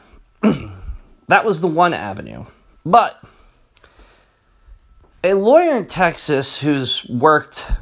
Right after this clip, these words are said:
with, uh, formerly worked with Justice Scalia, and, uh, he came up with this idea, "Don't make it a government issue." So here's the thing. The law allows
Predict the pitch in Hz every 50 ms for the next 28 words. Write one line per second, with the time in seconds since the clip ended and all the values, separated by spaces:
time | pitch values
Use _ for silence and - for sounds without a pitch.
0 | - - - 104 113 117 113 - - - 104 95 92 92 78 90 - - 120 117
1 | 113 110 107 104 110 117 113 - 101 85 - 110 107 - - - - - - -
2 | - 110 110 110 113 113 113 107 - - _ _ _ _ _ - _ _ _ _
3 | _ _ _ _ _ _ _ 120 120 117 110 110 110 110 110 107 110 110 113 117
4 | - - - 151 156 180 220 208 - _ _ _ - - - 254 302 330 330 294
5 | 233 - - 147 135 127 127 - 131 117 - - 127 117 110 110 104 101 117 113
6 | 107 107 104 - _ _ - _ _ _ _ _ _ _ _ _ _ _ 135 123
7 | - _ _ - 240 262 294 320 320 - - - 165 185 185 190 190 190 185 -
8 | 196 - - - 151 135 113 110 143 139 135 120 120 117 117 113 104 - - 156
9 | 147 127 - - 113 - - 104 107 - - - _ _ _ _ _ _ _ _
10 | - _ _ _ _ _ _ _ _ _ - - 190 185 190 208 262 330 339 302
11 | - 226 196 - - - - - - - - - - - _ _ - - - -
12 | _ _ _ _ _ _ _ _ _ _ _ _ - - _ _ _ 180 180 170
13 | 208 214 214 214 247 277 320 330 320 - - 180 180 170 180 180 190 190 180 143
14 | 123 110 110 147 214 247 240 - - -